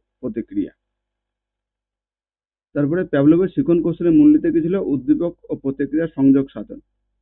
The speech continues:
কি? উদ্দীপক ও প্রতিক্রিয়ার সংযোগ সাধন, অর্থাৎ stimulus আর response, এদের মধ্যে সম্পর্কটাই হচ্ছে কি?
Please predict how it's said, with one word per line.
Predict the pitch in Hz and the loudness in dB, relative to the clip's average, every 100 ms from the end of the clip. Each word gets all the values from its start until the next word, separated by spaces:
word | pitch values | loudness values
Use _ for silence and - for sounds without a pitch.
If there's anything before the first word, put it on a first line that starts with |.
| _ | _
কি? | 170 233 269 _ _ | -2 -2 -6 _ _
উদ্দীপক | 135 120 151 170 175 | -10 0 0 0 -8
ও | |
প্রতিক্রিয়ার | 156 127 123 139 180 208 _ _ _ | -8 -8 -6 -4 -4 -6 _ _ _
সংযোগ | 143 143 135 | 0 2 2
সাধন, | 135 117 | 0 -2
অর্থাৎ | 117 117 120 - _ _ _ _ - | -4 -4 -8 -10 _ _ _ _ -20
stimulus | 135 - 139 143 160 190 _ _ _ _ _ | -20 2 4 4 2 -4 _ _ _ _ _
আর | 120 120 | -8 -8
response, | 113 131 139 143 113 - _ _ _ _ _ _ | -4 -4 -4 -4 -4 -6 _ _ _ _ _ _
এদের | 135 139 180 190 | -4 0 0 2
মধ্যে | 160 113 123 156 - _ _ _ | 0 0 -4 -6 -10 _ _ _
সম্পর্কটাই | 131 120 135 139 151 | -4 -4 -4 -4 -2
হচ্ছে | 139 139 135 | -4 -4 -6
কি? | - 190 | -2 -4